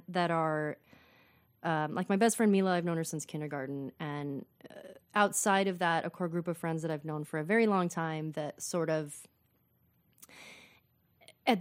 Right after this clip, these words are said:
this point, they know this about me. They know that sometimes I disappear and I just need to go be alone. And, but I feel like over, you know, the past handful of years, I've gotten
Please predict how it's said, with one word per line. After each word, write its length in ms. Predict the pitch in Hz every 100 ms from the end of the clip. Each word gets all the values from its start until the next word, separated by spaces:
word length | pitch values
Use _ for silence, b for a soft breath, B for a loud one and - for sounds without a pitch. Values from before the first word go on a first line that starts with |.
| 190
this 220 | 226 262
point, 400 | - - 277 - 202
they 140 | 196
know 260 | 175 170 180
this 220 | 208 -
about 280 | 214 214 -
me. 320 | 240 254 233 _ _ -
They 240 | 196 196
know 420 | 185 175 175 185
that 240 | 170 170 -
sometimes 640 | 175 160 170 170 160 156 -
I 520 | 156 151 147 147 143 147 -
disappear 500 | 160 165 151 - - _ _ b b b b
and 120 | 180
I 100 | 170
just 220 | 160 160 165
need 180 | 156 147
to 40 |
go 160 | 156 147
be 160 | 151
alone. 440 | 143 135 110 131 -
And, 420 | - 170 160 156 - _ _ _ _ 170
but 120 | 202 175
I 100 | 170
feel 400 | - - 359 277
like 300 | 185 170 -
over, 600 | 196 175 180 175 170 175 _ _ -
you 120 | 381
know, 300 | 208 156 165 - _ _ - - b b b b b b -
the 320 | 220 214 247
past 760 | - - 247 240 233 - -
handful 680 | - 202 214 220 - 214 202
of 160 | 190 170
years, 480 | 170 175 175 160 -
I've 220 | 170 151
gotten 400 | 180 170 165 156